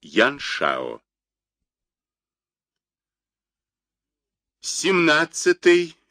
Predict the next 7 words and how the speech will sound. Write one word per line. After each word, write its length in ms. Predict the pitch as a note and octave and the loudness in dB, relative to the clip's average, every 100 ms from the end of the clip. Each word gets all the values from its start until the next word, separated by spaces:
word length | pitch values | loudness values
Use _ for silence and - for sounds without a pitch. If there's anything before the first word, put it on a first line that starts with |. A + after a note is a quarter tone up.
| _ - | _ 0
одиннадцатый 1000 | B2 A#2+ A2 F3 E3 - - - B2 | 2 2 2 2 2 0 -6 -4 -2
века 600 | F#2+ F#2 - - A2+ D#3+ - | -2 -6 -4 2 2 2 -6
до 240 | - G#2+ G2 | -4 0 2
нашей 540 | F2 G#2 - C#3 C3+ - | 2 -2 -4 -6 -8 -6
эры. 460 | E2 D2+ C#2 C#2+ _ _ _ _ _ _ _ _ _ _ _ _ _ _ - | -6 -6 -6 -8 _ _ _ _ _ _ _ _ _ _ _ _ _ _ -2
Период 840 | B2+ C3+ F3 G#3+ G#3+ G#3+ - - _ _ - | 0 2 2 4 4 2 -4 -20 _ _ -12
Шан-Инь. 1300 | - - - C3 E3 F3+ E3+ _ - A2 A2 G#2+ | -8 -6 0 2 2 0 -4 _ -8 -4 -2 -4